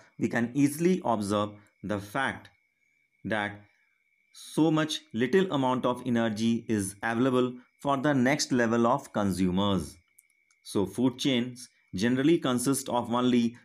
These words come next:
three or four steps. The loss of energy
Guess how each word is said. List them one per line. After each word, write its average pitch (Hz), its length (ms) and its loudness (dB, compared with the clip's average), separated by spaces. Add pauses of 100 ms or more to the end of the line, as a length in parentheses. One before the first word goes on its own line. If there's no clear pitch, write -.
(140)
three 151 380 4
or 107 280 2 (260)
four 131 340 4
steps. 95 500 -2 (600)
The 101 80 0
loss 120 400 2
of 156 280 -2
energy 123 680 2